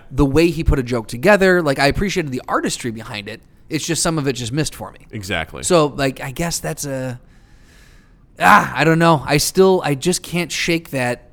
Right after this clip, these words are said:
Speaker 1: I feel like there is an, that there's the internal, there's the physiological reaction, and then there's the physical reaction.
Speaker 2: Mm-hmm. And I feel like those things have to sync up for something to be funny.
Speaker 1: Interesting.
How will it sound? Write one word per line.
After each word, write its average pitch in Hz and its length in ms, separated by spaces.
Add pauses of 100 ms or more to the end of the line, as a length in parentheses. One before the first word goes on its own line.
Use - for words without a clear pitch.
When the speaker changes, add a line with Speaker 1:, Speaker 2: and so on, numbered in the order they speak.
Speaker 1:
I 127 120
feel 165 360
like 147 160
there 135 120
is 127 340
an, 120 480
that 123 300 (300)
there's 131 220
the 127 160
internal, 139 580
there's 135 220
the 131 80
physiological 143 840
reaction, 113 540 (300)
and 135 120
then 135 120
there's 127 180
the 120 360 (300)
physical 143 600
reaction. 107 540
Speaker 2:
Mm-hmm. 101 300 (580)
And 113 100
I 113 60
feel 147 160
like 120 140
those 117 200
things 110 220
have 104 180
to 104 80
sync 98 260
up 92 140
for 92 100
something 85 300
to 80 60
be 80 100
funny. 76 380
Speaker 1:
Interesting. 107 440